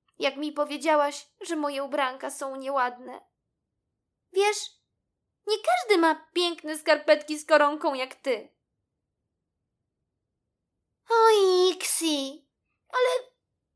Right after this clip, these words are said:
przecież to nie chodzi o skarpetki, tylko o to, żeby ładnie wyglądać.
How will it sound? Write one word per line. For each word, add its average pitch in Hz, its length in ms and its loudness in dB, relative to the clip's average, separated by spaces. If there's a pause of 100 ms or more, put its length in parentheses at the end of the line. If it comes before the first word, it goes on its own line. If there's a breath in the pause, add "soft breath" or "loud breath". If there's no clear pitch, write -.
przecież 523 500 -2
to 539 80 2
nie 539 240 0
chodzi 554 300 4
o 427 140 4
skarpetki, 453 720 0
tylko 392 380 0
o 381 140 4
to, 370 120 0
żeby 381 240 2
ładnie 339 400 6
wyglądać. 381 840 -2